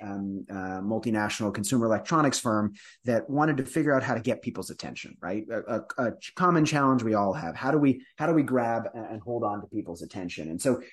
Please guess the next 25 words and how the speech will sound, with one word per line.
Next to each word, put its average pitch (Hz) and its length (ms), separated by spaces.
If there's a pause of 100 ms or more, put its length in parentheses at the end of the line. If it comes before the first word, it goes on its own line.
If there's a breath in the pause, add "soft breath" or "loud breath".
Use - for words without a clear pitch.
(200 loud breath)
they 131 180
had 127 100
invested 147 380
a 143 60
bunch 131 200
of 127 60
money 110 180
in 104 60
social 98 340
media. 170 320
They 113 120
were 92 100
posting 139 400
lots 104 240
of 120 80
things. 185 400
Some 139 160
of 165 80
those 143 200
things 135 260
were 110 40
getting 98 280
attention, 139 560
others 98 340
weren't. 151 380